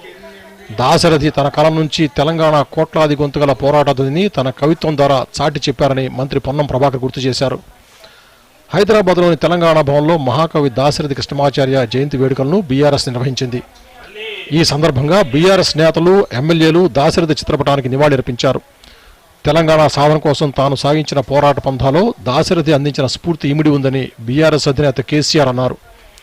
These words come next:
శత జయంతి సందర్భంగా వారు అందించిన స్ఫూర్తిని స్మరించుకున్నారు. పద్యాన్ని ఆయుధంగా మలిచి పీడిత ప్రజల పక్షాన పోరాడిన యోధుడు దాశరథి అని బీఆర్ఎస్ వర్కింగ్ ప్రెసిడెంట్, ఎమ్మెల్యే కేటీఆర్ పేర్కొన్నారు.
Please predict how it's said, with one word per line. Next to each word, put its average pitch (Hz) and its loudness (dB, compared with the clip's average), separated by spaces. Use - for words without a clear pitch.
శత 147 -2
జయంతి 151 2
సందర్భంగా 143 0
వారు 135 2
అందించిన 151 0
స్ఫూర్తిని 156 -4
స్మరించుకున్నారు. 135 -2
పద్యాన్ని 175 2
ఆయుధంగా 160 4
మలిచి 143 0
పీడిత 185 0
ప్రజల 156 2
పక్షాన 147 0
పోరాడిన 143 2
యోధుడు 143 2
దాశరథి 135 0
అని 170 0
బీఆర్ఎస్ 143 0
వర్కింగ్ 135 -4
ప్రెసిడెంట్, 147 0
ఎమ్మెల్యే 147 0
కేటీఆర్ 151 0
పేర్కొన్నారు. 135 0